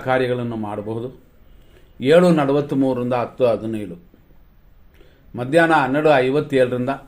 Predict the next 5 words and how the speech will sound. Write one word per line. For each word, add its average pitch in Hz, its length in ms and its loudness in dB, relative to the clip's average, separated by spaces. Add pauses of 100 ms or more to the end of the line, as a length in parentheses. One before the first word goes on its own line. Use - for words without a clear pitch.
(120)
ಒಂದು 143 320 2
ಐವತ್ತೆಂಟು, 113 760 -6 (1400)
ಮಧ್ಯಾಹ್ನ 160 420 2
ಮೂರು 165 340 4
ಮೂವತ್ತಾರರಿಂದ 123 760 -2